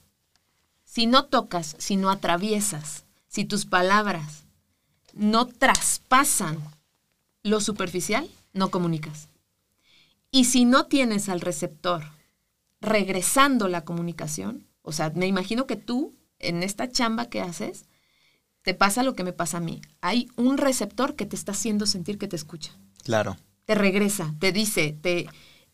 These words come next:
Speaker 1: Si no tienes este ejercicio de una audiencia viva,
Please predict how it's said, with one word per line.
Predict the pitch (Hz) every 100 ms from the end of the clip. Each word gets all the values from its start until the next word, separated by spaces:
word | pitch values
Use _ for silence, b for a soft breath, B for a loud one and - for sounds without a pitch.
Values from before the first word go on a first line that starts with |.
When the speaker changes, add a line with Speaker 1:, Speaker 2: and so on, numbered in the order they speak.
| _
Speaker 1:
Si | - - - 254
no | 269 330
tienes | 339 320
este | 294 320
ejercicio | 294 262 247 247 220
de | 220
una | 226
audiencia | 214 208 220 226 208 - 175 -
viva, | 180 - 269 311 381